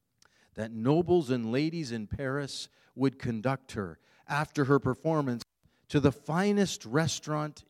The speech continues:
in the city, the Café Anglais, where a sumptuous supper would be spread before her. During one of the vocal sessions, Achille and Philippa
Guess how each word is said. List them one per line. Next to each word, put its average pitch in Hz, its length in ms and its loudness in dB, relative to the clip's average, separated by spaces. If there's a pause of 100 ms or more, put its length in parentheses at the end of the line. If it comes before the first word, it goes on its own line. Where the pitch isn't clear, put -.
in 139 260 -4
the 135 100 -4
city, - 240 -6 (1400)
the 107 100 -4
Café 123 960 0 (680)
Anglais, 107 340 -6 (1800)
where 123 220 4
a 123 80 2
sumptuous 190 840 -2
supper - 540 -2 (420)
would 120 200 -4
be 120 100 -6
spread 190 560 -4
before - 420 -8
her. 78 300 -14 (1120)
During 254 400 6
one 220 140 6
of - 40 2 (280)
the - 60 -8
vocal 175 300 6
sessions, 107 880 -6 (580)
Achille 202 600 2
and 127 200 -4
Philippa 107 840 -6